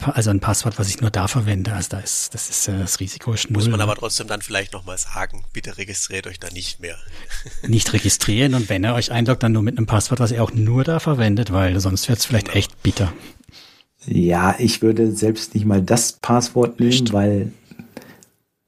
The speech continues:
Speaker 1: Also
Speaker 3: man
Speaker 1: ja,
Speaker 3: weiß
Speaker 1: was
Speaker 3: ja nie, vielleicht kommt das richtige Investio doch noch mal irgendwann zurück
Speaker 1: Oh,
Speaker 3: und man
Speaker 1: ja.
Speaker 3: kommt nur an sein Geld, wenn man die Original-Login-Daten verwendet. Das ist nämlich der Trick.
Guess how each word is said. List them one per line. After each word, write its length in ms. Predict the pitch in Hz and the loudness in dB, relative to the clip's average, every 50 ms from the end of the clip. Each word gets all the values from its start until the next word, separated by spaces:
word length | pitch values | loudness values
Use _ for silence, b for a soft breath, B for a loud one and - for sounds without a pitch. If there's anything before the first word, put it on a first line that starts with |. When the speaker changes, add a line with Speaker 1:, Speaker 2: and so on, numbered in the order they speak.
| - - - - | -20 -14 -6 0
Speaker 1:
Also 140 | 120 - 127 | 2 4 6
Speaker 3:
man 20 | |
Speaker 1:
ja, 40 | 131 | 6
Speaker 3:
weiß 100 | 143 143 | 6 6
Speaker 1:
was 0 | |
Speaker 3:
ja 80 | 151 147 | 4 4
nie, 160 | 160 160 120 | 2 2 0
vielleicht 280 | - - 107 95 - - | 0 -2 -4 -2 2 2
kommt 160 | 139 135 135 | 2 4 4
das 260 | 139 - - - - | 2 2 2 2 4
richtige 380 | 165 180 - - 196 160 160 - | 2 2 2 2 0 2 2 2
Investio 480 | 131 127 127 139 143 - - - 135 117 | 2 0 -2 -2 -2 -2 0 0 0 2
doch 220 | - 170 165 - | 2 0 2 2
noch 100 | 180 160 | 4 4
mal 140 | 156 143 127 | 4 2 2
irgendwann 360 | 113 131 151 185 165 156 160 | 2 2 2 2 2 2 0
zurück 360 | 156 - 135 120 143 165 123 110 | -2 -4 -4 -2 -2 0 2 2
Speaker 1:
Oh, 0 | |
Speaker 3:
und 120 | 113 117 | 4 6
man 120 | 113 113 | 6 6
Speaker 1:
ja. 20 | - | 6
Speaker 3:
kommt 180 | - 139 - | 4 2 0
nur 160 | 123 131 147 139 | 2 2 2 4
an 100 | 139 123 | 2 2
sein 220 | 131 127 127 117 | 4 4 2 4
Geld, 320 | 120 123 131 147 143 113 | 4 4 4 4 2 0
wenn 100 | 113 123 127 | 0 0 2
man 360 | 123 120 123 113 113 113 - | 2 2 2 0 -2 -4 -4
die 100 | - - | -2 -2
Original-Login-Daten 1160 | - - 110 113 113 117 117 117 127 131 117 117 139 - - - 110 98 95 87 92 95 - - | 0 0 0 2 4 4 4 4 2 2 0 0 -2 -2 -4 -2 -2 0 0 -2 -4 -4 -6 -4
verwendet. 580 | - 101 90 85 90 101 113 131 139 135 147 - - - B B B B | -2 -2 0 2 2 4 4 2 2 -2 -6 -10 -14 -14 B B B B
Das 140 | 143 - - | 2 2 2
ist 100 | - - | 2 2
nämlich 200 | 120 98 92 - | 2 0 0 -2
der 160 | - 92 - | -6 -8 -8
Trick. 360 | - - - - - - - | -8 -8 -8 -8 -8 -10 -18